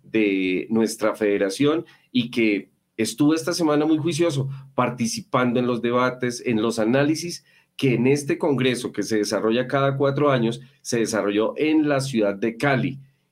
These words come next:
Y para los que no saben, es un evento, a mi juicio, y como maestro, que también soy de aula todavía, eh,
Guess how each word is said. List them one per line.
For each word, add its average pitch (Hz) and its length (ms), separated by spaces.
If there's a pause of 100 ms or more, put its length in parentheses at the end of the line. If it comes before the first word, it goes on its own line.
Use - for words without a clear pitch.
(100)
Y 117 340
para 113 200
los 104 180
que 117 100
no 127 120
saben, 156 500
es 117 180
un 135 120
evento, 135 540 (640)
a 127 120
mi 123 140
juicio, 180 540
y 131 100
como 117 240
maestro, 135 480
que 113 120
también 104 280
soy 120 160
de 127 100
aula 131 280
todavía, 139 480 (420)
eh, 120 260